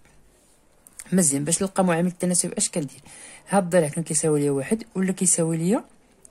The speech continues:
ثلاثة. كيفاش درت ليها؟ إذن أشنو درت؟ ضربت في ثلاثة. إذن ضربت في ثلاثة، خديت واحد سنتيمتر ديال بي سي ضربتها في ثلاثة، عطاتني ثلاثة سنتيمتر في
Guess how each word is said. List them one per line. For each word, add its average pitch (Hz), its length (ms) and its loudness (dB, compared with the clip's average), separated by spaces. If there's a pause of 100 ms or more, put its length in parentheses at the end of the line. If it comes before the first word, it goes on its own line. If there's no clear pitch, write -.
(120)
ثلاثة. 160 260 0
كيفاش 180 320 -2
درت 156 280 -4
ليها؟ 143 320 -4 (180)
إذن 147 140 -4
أشنو 165 260 -4
درت؟ 226 280 -4
ضربت 208 400 -4
في - 140 -14
ثلاثة. 180 360 -2 (1800)
إذن 180 140 -2
ضربت 196 220 -2
في - 140 -12
ثلاثة، 147 360 -6
خديت 180 340 -4
واحد 156 380 -2 (220)
سنتيمتر 147 520 -4
ديال 127 200 -4
بي 120 160 -8
سي - 200 -4
ضربتها 123 280 -8
في - 120 -12
ثلاثة، 135 200 -6
عطاتني 180 300 -4
ثلاثة 165 260 -6
سنتيمتر 165 480 -8
في - 160 -14